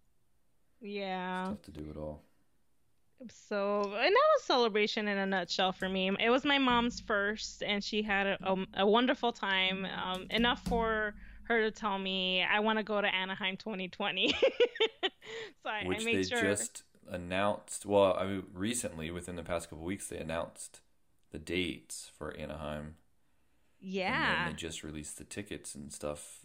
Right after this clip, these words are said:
Speaker 2: a couple days ago, right? Last
Speaker 1: They
Speaker 2: week?
Speaker 1: did. Yeah, just, just this past Friday, June
Speaker 2: Friday, yeah.
Speaker 1: twenty-first. Yeah. And they all sold out. <laughs>
Speaker 2: I know, which was surprising to me, 'cause in the past, I had gone, you know, I've been to every celebration since Celebration five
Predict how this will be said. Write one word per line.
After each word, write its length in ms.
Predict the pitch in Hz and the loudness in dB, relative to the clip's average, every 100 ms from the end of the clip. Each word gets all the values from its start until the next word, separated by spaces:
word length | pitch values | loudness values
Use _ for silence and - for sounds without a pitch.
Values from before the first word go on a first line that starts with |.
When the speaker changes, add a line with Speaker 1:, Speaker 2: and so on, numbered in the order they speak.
| - | -18
Speaker 2:
a 60 | |
couple 260 | - 80 - | -14 -14 -6
days 220 | 85 117 | -4 -4
ago, 140 | - - | -6 -6
right? 220 | 71 101 - - _ _ - | -4 -4 -6 -20 _ _ -8
Last 120 | 78 | -2
Speaker 1:
They 120 | 220 | -2
Speaker 2:
week? 100 | 127 | 0
Speaker 1:
did. 560 | 226 240 240 196 185 180 | 2 4 2 0 -2 -6
Yeah, 280 | 214 262 247 | 0 2 2
just, 460 | 208 240 - - - | 0 -4 -4 -18 -8
just 260 | 233 - | -8 -6
this 200 | 269 269 - | -6 -6 -4
past 340 | 233 240 - | 0 0 -2
Friday, 300 | - 233 302 | 0 2 2
June 100 | 233 | 2
Speaker 2:
Friday, 140 | 170 185 | 2 0
yeah. 80 | - | -2
Speaker 1:
twenty-first. 840 | 208 196 233 247 220 - - - | -2 0 2 2 2 -6 -10 -8
Yeah. 360 | 202 220 233 214 - - - _ | -4 -2 -2 -8 -12 -20 -20 _
And 140 | 220 226 | 2 4
they 120 | 226 | 6
all 360 | 226 226 226 247 | 6 6 2 0
sold 280 | 277 262 | 2 4
out. 300 | 277 285 196 - 277 - 698 - | 4 4 2 0 0 0 -2 0
<laughs> 460 | 339 - - - - | 0 2 -2 0 0
Speaker 2:
I 160 | 92 | 0
know, 300 | 110 151 180 | 2 4 4
which 240 | 113 101 113 | 2 0 -2
was 200 | 113 113 | -4 -4
surprising 580 | 131 - 110 156 123 | -6 4 6 6 2
to 60 | 95 | -4
me, 140 | 90 | -4
'cause 200 | 85 95 95 | -6 -6 -6
in 60 | |
the 80 | 92 | -6
past, 640 | - 110 120 117 - - - - | -4 -2 0 0 -2 -6 -10 -6
I 60 | |
had 200 | 90 95 | -6 -6
gone, 440 | 92 90 90 90 92 107 | -4 -2 -2 -6 -10 -10
you 120 | 92 | -4
know, 320 | 90 85 90 - | -2 -2 -4 0
I've 280 | 104 104 101 | 0 0 -2
been 200 | 107 110 | -2 -2
to 240 | - 92 | -4 -2
every 240 | 87 92 95 | 0 0 -2
celebration 580 | 95 87 87 87 85 | -2 -2 -2 -4 -6
since 220 | 80 85 - | -10 -8 -6
Celebration 420 | 82 78 76 71 | -6 -6 -8 -10
five 600 | - 110 87 71 76 | -2 0 2 0 -4